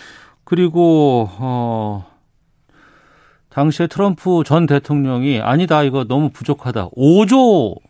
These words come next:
내야 된다." 이렇게 주장을 하기도 했었는데 그 이천십구 년 오월에 우리가 타결 직전까지 갔던 게 십삼 퍼센트 인상으로 봤거든요. 그러면은 이걸 봤을 때 좀 이번에 어느 정도가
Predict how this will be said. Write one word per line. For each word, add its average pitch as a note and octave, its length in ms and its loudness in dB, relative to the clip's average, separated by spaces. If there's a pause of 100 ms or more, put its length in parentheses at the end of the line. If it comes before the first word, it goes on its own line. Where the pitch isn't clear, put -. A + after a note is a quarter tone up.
(320)
내야 D3+ 260 4
된다." C#3+ 280 2
이렇게 C#3 260 -2
주장을 C3 340 0
하기도 A#2+ 280 -4
했었는데 E2 880 -6 (800)
그 - 120 -6
이천십구 A3 440 0
년 A3 140 4
오월에 F#3 680 4 (500)
우리가 E3+ 360 2
타결 A3+ 360 -2
직전까지 G3 480 -2
갔던 D#3+ 320 0
게 C#3+ 160 -2
십삼 C4 400 -2
퍼센트 A#3 400 -2
인상으로 D3+ 440 2
봤거든요. G#2+ 800 -4
그러면은 E3 480 -2 (400)
이걸 G3+ 300 4
봤을 E3+ 340 0
때 F3 200 -2
좀 D#3 240 -2 (500)
이번에 E3+ 280 -2
어느 D3 280 0
정도가 G#3+ 800 0